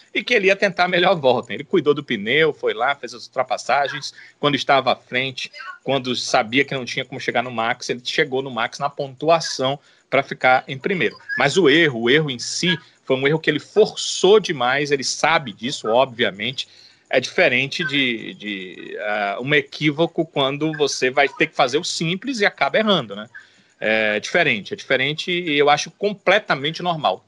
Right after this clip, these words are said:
Tenha uma certeza que numa situação como essa, durante a temporada, nós teremos outros erros.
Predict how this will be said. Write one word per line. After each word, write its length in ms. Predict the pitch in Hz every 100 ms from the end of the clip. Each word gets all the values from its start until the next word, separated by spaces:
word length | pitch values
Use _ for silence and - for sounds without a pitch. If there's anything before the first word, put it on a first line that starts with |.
| _
Tenha 380 | 254 294 320 285
uma 200 | 208 147
certeza 720 | - - - - 127 131 190 - _ _
que 120 | 175
numa 180 | 165 151
situação 460 | - 135 - 135
como 260 | - 139 123
essa, 320 | 113 131 156
durante 460 | 139 123 156 185 147
a 20 |
temporada, 540 | 143 - 117 117 147 - -
nós 160 | 131 131
teremos 360 | 151 143 151
outros 320 | 147 151 202 214
erros. 340 | 143 -